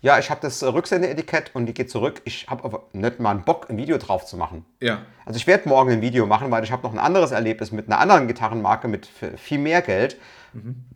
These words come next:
Speaker 1: Und ich hatte eigentlich gedacht, ich mach kein Video drüber, aber ich mach ein Video drüber, weil die haben's verdient
Speaker 2: Mhm.
Speaker 1: und ich mach morgen ein Video darüber. Das hat den Titel, „Habt ihr noch alle Latten im Zaun?“ Nee, Quatsch. Ich verpack's natürlich wesentlich netter, aber, äh, es ist halt irgendwie grad im Moment so der Fall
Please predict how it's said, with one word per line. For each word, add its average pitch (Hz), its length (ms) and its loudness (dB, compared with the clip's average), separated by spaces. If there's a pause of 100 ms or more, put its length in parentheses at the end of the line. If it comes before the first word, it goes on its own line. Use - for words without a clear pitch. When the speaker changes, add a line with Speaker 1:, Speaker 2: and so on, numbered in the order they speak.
(220)
Speaker 1:
Und 120 300 4
ich - 120 -8
hatte 143 140 -6
eigentlich 147 260 0
gedacht, 139 220 2
ich - 80 -12
mach 131 160 2
kein 123 200 -2
Video 113 200 -2
drüber, 107 220 -4
aber 80 140 -4
ich - 100 -8
mach 90 120 -4
ein - 80 -2
Video 87 220 -4
drüber, 80 400 -6
weil 101 220 0
die 98 80 -2
haben's 110 160 -2
verdient 233 440 -2 (200)
Speaker 2:
Mhm. 113 100 -8
Speaker 1:
und 117 80 0
ich - 100 -4
mach 120 160 4
morgen 107 280 0
ein 95 80 -6
Video 101 200 -4
darüber. 87 520 -4 (420)
Das - 180 0
hat 143 120 4
den 123 120 0
Titel, 220 540 0 (180)
„Habt 180 300 6
ihr 160 80 0
noch 151 160 0
alle 131 140 4
Latten 117 340 2
im 90 120 -6
Zaun?“ 80 300 -4
Nee, 107 140 -2
Quatsch. - 300 -4 (520)
Ich - 140 -20
verpack's 139 320 2
natürlich 120 340 -2
wesentlich 117 380 -4
netter, 143 400 0 (540)
aber, 101 920 6
äh, - 100 -20 (380)
es - 140 -10
ist 185 160 -2
halt 175 160 4
irgendwie 165 300 0
grad 151 280 4
im 156 60 -4
Moment 135 260 0
so 117 80 -4
der 117 140 2
Fall 165 540 4